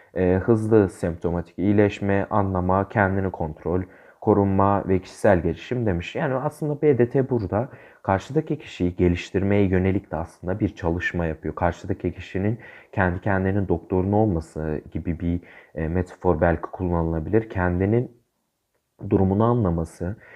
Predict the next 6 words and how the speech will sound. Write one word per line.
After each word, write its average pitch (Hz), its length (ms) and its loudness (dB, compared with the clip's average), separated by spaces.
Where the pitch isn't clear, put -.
e, 85 320 2
düşüncelerini, 98 1120 2
e, 80 420 0
değişebileceğini 90 800 2
fark - 340 -8
etmesi, 82 580 -8